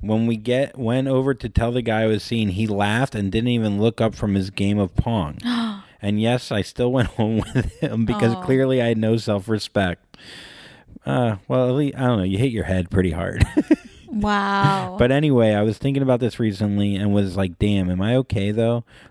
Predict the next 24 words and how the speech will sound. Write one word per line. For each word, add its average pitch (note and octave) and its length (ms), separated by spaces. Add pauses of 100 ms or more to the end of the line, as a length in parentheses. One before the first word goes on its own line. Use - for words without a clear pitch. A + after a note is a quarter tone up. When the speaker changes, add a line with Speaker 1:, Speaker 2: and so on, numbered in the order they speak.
Speaker 1:
Like, G2+ 120
I G#2 80
probably A#2+ 360
should A#2 160
not G#2 180
have G2 120
gone G2+ 220
to F#2+ 80
sleep G2+ 280
that G2 140
night F2+ 240
right F#2+ 240
after, F#2+ 680
but B2 140
I A2 120
guess A2+ 340
I'm G#2+ 120
still G#2 260
here, F#2+ 360
so F#2 260
yeah. F#2+ 360 (800)
Love F#2 240
you." E2 180 (720)
Uh, - 60